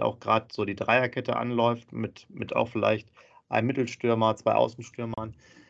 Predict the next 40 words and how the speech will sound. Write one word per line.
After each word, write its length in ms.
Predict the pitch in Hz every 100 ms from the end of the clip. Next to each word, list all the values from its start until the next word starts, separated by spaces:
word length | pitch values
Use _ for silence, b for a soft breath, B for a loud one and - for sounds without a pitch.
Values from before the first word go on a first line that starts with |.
| b _
fehlt 240 | 127 120
uns 160 | 117 -
meistens 320 | 107 110 113
die 80 | 107
Möglichkeit, 380 | 107 107 110
über 120 | 104 101
den 120 | 95
Torwart 300 | 98 95 87
zu 100 | -
spielen, 260 | - 98
weil 100 | 92
dann 180 | 95 101
der 80 | 98
Ball 260 | - 104 107
relativ 500 | 107 107 104 101 -
starke 400 | - 110 104 101
Streuung 540 | - - 104 101 82
bekommt. 440 | - - 101 - _ b b b b b
Siehst 240 | 117 156
du 60 | 165
das 140 | 139
eigentlich 280 | 131 127 -
auch 240 | 147 101
sozusagen 360 | 120 123 127 -
einfach 200 | 135 120
als 300 | 107 117 -
Wunsch 480 | 107 107 165 202 -
jetzt 200 | 196 -
mal, 280 | 175 190 190
unabhängig 460 | - 120 120 117
davon, 240 | 117 113 117
ob 100 | 110
es 180 | 95 -
realistisch 380 | 104 131 147
ist, 80 | 123
aber 260 | - 104 98
wäre 260 | 120 131
es 160 | - -
nicht 200 | 117 -
auch 220 | 120 -